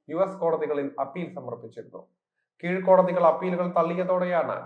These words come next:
യു എസ് സുപ്രീം കോടതിയെ റാണ സമീപിച്ചത്. രണ്ടായിരത്തി എട്ട് നവംബർ ഇരുപത്തിയാറിലെ മുംബൈ ഭീകരാക്രമണത്തിൽ കുറ്റക്കാരനെന്ന് കണ്ടെത്തിയ തഹാവൂർ റാണയെ ഇന്ത്യക്ക് വിട്ടുകിട്ടുന്നതോടെ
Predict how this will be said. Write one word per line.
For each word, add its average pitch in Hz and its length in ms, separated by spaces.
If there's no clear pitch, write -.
യു 147 60
എസ് 160 220
സുപ്രീം 175 360
കോടതിയെ 147 460
റാണ 143 220
സമീപിച്ചത്. 127 600
രണ്ടായിരത്തി 180 420
എട്ട് 185 160
നവംബർ 180 400
ഇരുപത്തിയാറിലെ 170 920
മുംബൈ 156 300
ഭീകരാക്രമണത്തിൽ 170 1200
കുറ്റക്കാരനെന്ന് 170 880
കണ്ടെത്തിയ 147 580
തഹാവൂർ 156 640
റാണയെ 139 360
ഇന്ത്യക്ക് 185 440
വിട്ടുകിട്ടുന്നതോടെ 160 1000